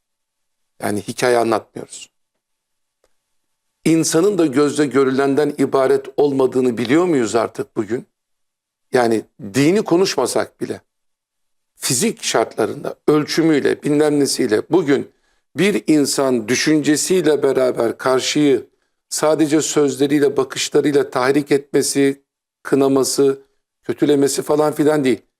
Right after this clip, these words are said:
Ondan hakikaten de bir şeylerin çıkıp, ister bunu enerji deyin, şua deyin,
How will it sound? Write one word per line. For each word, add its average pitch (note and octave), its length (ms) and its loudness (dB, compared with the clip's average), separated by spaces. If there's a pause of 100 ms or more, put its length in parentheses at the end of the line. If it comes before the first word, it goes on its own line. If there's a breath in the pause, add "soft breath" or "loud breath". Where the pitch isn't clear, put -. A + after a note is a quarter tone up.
(500)
Ondan D3+ 340 2
hakikaten E3+ 800 0
de C#3+ 140 2
bir C3+ 40 -2
şeylerin C3+ 460 0
çıkıp, - 380 -4 (260)
ister C#3+ 340 0
bunu D#3 140 2
enerji D3 600 0
deyin, D3 200 0
şua C#3+ 600 0
deyin, D3 360 0